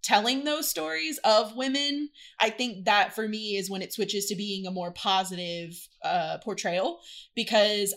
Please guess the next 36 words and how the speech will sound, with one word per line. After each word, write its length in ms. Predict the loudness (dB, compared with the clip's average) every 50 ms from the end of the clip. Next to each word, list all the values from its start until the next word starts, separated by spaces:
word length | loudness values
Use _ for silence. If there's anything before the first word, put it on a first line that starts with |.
| 2
I 120 | 2 2 2
think 380 | 2 0 -2 -2 -2 0 -2
that 100 | 0 2
it's 200 | 2 2 0 -2 -6 -6
really 300 | -8 -8 -8 -6 -6 -6
important 420 | -6 -4 -4 -4 -4 -4 -4 -6 -4
to 100 | -4 -4
look 280 | -2 -2 -2 -2 0 0
at 320 | 0 2 2 2 0 0
who's 260 | -4 -6 -6 -6 -2
behind 380 | -2 -2 -2 0 -4 -6 -6 -8
the 60 | -8
camera 540 | -8 -8 -8 -6 -4 -4 -4 -4 -6 -8 -12 -16 -20 -20 -4 _
and 160 | 0 0 0
who 200 | 0 -2 -4 -2
wrote 260 | 0 0 0 0 0 -4
the 60 | -6
story. 600 | -6 -4 -4 -6 -8 -8 -10 -10 -8 -8 -10 -12 _ _ _ _ _ _ _ -2
Um, 540 | 0 0 2 2 0 -2 -2 -4 -8 -10 -12 -14 _ _ _ _ _ _
so 200 | 2 6 8 8
I 80 | 8
think 340 | 6 2 0 -2 -2 0 2
that's 320 | 6 6 6 4 4 0
what 200 | 0 0 0 0
makes 300 | -2 -4 -4 -4 -4 -2
it, 240 | -2 0 0 0 2 2
I 100 | 4 4
don't 220 | 6 4 2 2
think 180 | 0 -2 -2 0
necessarily 580 | -2 -2 -2 -2 -2 -2 -2 -2 -2 -2 0 -2
that 100 | -2 -4
the 60 | -6 -10
character 760 | -10 -8 -4 -2 0 0 -2 -2 -4 -6 -6 -4 -4 -6 -6 -4
is 260 | -4 -4 -4 -4 -6 _ _ _ _ _
prob-, 360 | 0 2 4 4 2 0 4
like, 280 | 4 6 6 4 2